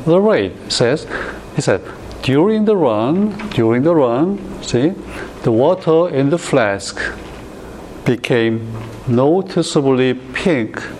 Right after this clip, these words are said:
after the first day." See, after the first day,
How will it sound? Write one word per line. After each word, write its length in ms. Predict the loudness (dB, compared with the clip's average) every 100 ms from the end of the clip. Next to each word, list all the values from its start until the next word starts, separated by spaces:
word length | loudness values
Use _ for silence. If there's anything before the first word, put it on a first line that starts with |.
| -14 -14 -6 0
after 400 | 2 2 0 0
the 120 | 0
first 380 | 0 0 0 2
day." 520 | 2 4 2 -2 -6 -8
See, 280 | -2 2 2
after 460 | 4 4 2 0 -2
the 80 |
first 300 | 2 2 2
day, 520 | 2 2 4 2 2